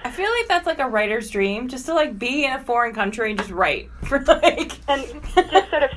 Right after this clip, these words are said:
Speaker 2: soak up the food and the flavors
Speaker 1: Right.
Speaker 2: and the languages, and yeah, it's,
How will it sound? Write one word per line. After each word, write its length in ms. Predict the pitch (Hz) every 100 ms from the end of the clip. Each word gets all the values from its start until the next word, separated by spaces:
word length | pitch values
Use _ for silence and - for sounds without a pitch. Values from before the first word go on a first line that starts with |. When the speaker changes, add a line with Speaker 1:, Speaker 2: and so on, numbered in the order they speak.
| -
Speaker 2:
soak 180 | 254
up 180 | 247 247
the 120 | 247 240
food 300 | - 247 240 233
and 60 | 226
the 40 |
flavors 220 | 226 214 -
Speaker 1:
Right. 260 | 254 220
Speaker 2:
and 100 | 196
the 40 | 202
languages, 760 | - 196 196 196 190 185 185 -
and 260 | 185 190 208
yeah, 240 | 185 - -
it's, 140 | 202